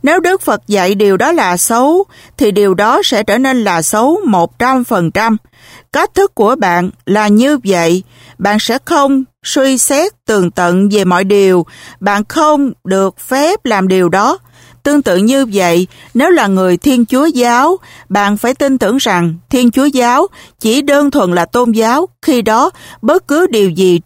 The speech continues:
Chúa Jesus dạy đều trở thành chân lý tối thượng,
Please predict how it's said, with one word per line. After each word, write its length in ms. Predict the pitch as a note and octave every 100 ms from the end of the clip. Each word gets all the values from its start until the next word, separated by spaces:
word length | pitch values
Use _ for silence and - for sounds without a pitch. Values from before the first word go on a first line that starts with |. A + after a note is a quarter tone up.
| _
Chúa 420 | - A#3+ C4+ F#4 G4+ -
Jesus 640 | A#3 A#3 - B3 A#3 A3 -
dạy 420 | F#3 F3+ D#3+ F3+ - - -
đều 380 | G3 G3+ F#3+ F#3+
trở 160 | F#3+
thành 340 | B3 B3+ F3 F3
chân 300 | - A#3+ A#3
lý 160 | C4
tối 240 | D#4+ D4+ F4
thượng, 440 | C#4+ D3+ D#3+